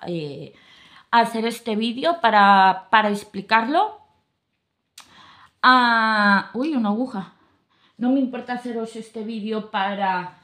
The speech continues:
para explicarlo, eh, porque, bueno, ya os digo, creo que de esta manera, aunque sea un vídeo, un vídeo cortito y tal, eh, pues eso, eh,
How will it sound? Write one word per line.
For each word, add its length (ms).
para 240
explicarlo, 1040
eh, 1400
porque, 240
bueno, 200
ya 180
os 140
digo, 420
creo 380
que 120
de 80
esta 240
manera, 400
aunque 280
sea 200
un 180
vídeo, 840
un 160
vídeo 260
cortito 420
y 100
tal, 300
eh, 1120
pues 220
eso, 560
eh, 640